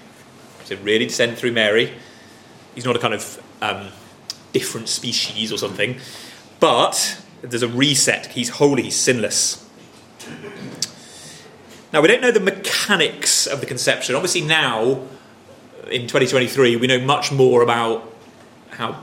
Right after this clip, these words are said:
pregnancies work and all the rest of it than Luke would have done anyway. Um, but the Bible doesn't get us into the, the, the mechanics of it. Clearly, the Holy Spirit had to create something from nothing.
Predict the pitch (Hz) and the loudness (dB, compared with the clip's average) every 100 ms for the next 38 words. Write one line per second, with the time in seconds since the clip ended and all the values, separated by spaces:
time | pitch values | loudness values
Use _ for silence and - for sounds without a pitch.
0 | - 131 120 113 117 113 117 117 123 117 | -6 -4 -4 -4 -2 2 2 2 0 0
1 | 123 - 107 - 113 113 113 - - - | 0 0 0 2 0 0 -10 -16 -18 -16
2 | - 127 120 117 107 110 107 117 104 98 | -8 -4 -4 -4 -2 -2 0 0 -2 -4
3 | - - - - - - - 139 123 123 | -8 -18 -20 -20 -20 -20 -8 -2 -2 -4
4 | 123 - - - - 160 190 220 240 190 | -12 -20 -20 -8 2 4 4 2 0 0
5 | 185 175 156 156 151 147 139 135 135 - | 2 2 2 6 6 6 4 4 0 -10
6 | - - - - - - 135 131 - 147 | -20 -20 -20 -20 -20 -6 -4 -2 0 0
7 | 139 - 110 104 - - - - - 196 | 0 -4 -4 -4 -6 -12 -18 -10 4 8
8 | 220 160 135 160 147 143 143 147 - - | 8 6 4 4 4 4 2 2 -4 0
9 | 160 156 - 170 165 160 139 143 139 147 | 2 2 -2 -2 -2 -4 0 0 2 0
10 | - 104 | 0 -6